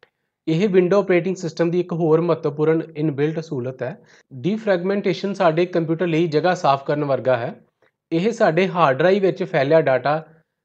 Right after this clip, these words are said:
ਦੇ ਸਾਰੇ ਭਾਗਾਂ ਨੂੰ ਚੁੱਕਦਾ ਹੈ ਅਤੇ ਉਹਨਾਂ ਨੂੰ ਦੁਬਾਰਾ ਇਕੱਠਾ ਕਰਦਾ ਹੈ।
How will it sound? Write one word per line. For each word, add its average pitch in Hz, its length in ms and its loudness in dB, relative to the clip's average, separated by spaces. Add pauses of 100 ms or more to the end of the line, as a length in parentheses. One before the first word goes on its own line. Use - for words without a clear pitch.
(140)
ਦੇ 170 120 0
ਸਾਰੇ 160 400 2
ਭਾਗਾਂ 175 340 2
ਨੂੰ 170 100 2
ਚੁੱਕਦਾ 147 300 -2
ਹੈ 180 340 -4
ਅਤੇ 147 120 -4
ਉਹਨਾਂ 175 160 0
ਨੂੰ 185 160 0
ਦੁਬਾਰਾ 147 300 0
ਇਕੱਠਾ 143 360 -4
ਕਰਦਾ 110 320 -4
ਹੈ। 139 220 -10